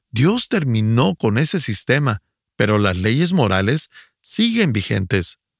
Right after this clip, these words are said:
No puedes asesinar, no puedes mentir, no puedes cometer adulterio. Esos son los grandes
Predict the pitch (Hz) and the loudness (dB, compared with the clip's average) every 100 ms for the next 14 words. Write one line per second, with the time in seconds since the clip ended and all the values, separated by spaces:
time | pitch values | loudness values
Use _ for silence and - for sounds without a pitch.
0 | _ _ _ - 123 180 214 190 135 110 | _ _ _ -2 0 0 0 0 0 -2
1 | - - 98 98 123 - _ _ _ - | -2 -2 -2 0 -2 -4 _ _ _ -2
2 | 135 156 190 190 139 95 101 101 127 - | -2 2 0 2 0 -2 -2 -2 -2 -6
3 | _ _ _ 156 170 202 202 - 120 98 | _ _ _ -2 2 2 0 0 -2 0
4 | 107 135 120 104 92 92 104 143 - _ | 0 0 0 -2 -2 -2 0 -4 -8 _
5 | _ _ _ - 180 190 - - 139 165 | _ _ _ 0 0 0 0 0 2 2
6 | 160 107 107 127 180 165 117 | 2 0 0 2 2 0 0